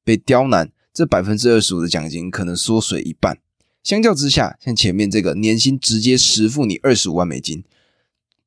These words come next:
是实实在在的，完全不会马虎的。当然，这就是第一个 Netflix 找到优秀人才的一个好处。而第二个呢，则是整个公司的战术考量。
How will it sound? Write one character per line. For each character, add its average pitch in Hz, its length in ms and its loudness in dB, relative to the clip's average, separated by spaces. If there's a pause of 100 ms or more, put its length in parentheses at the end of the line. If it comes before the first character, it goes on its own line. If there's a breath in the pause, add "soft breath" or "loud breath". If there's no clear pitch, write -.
(160)
是 - 200 -4
实 101 300 0
实 104 200 2
在 92 200 2
在 80 200 0
的， - 180 -10 (440)
完 104 220 2
全 98 260 0
不 95 200 0
会 104 120 2
马 87 200 -2
虎 82 180 -6
的。 - 160 -6 (480)
当 160 160 0
然， 90 220 0 (880)
这 117 100 2
就 101 140 4
是 95 120 0
第 123 280 2
一 123 60 0
个 - 220 0 (540)
Netflix 104 460 0 (260)
找 82 260 0
到 95 300 2
优 107 140 2
秀 104 180 2
人 78 200 -2
才 85 220 -2
的 80 120 -8
一 69 80 -8
个 69 140 -6
好 - 160 -8
处。 - 280 -6 (420)
而 135 100 2
第 208 240 4
二 160 100 2
个 107 120 2
呢， 95 280 -2
则 101 100 0
是 117 140 0
整 107 340 -2
个 82 120 -12 (100)
公 139 220 0
司 135 200 -2
的 127 160 0
战 123 300 0
术 95 220 -4
考 - 220 -4
量。 - 220 -14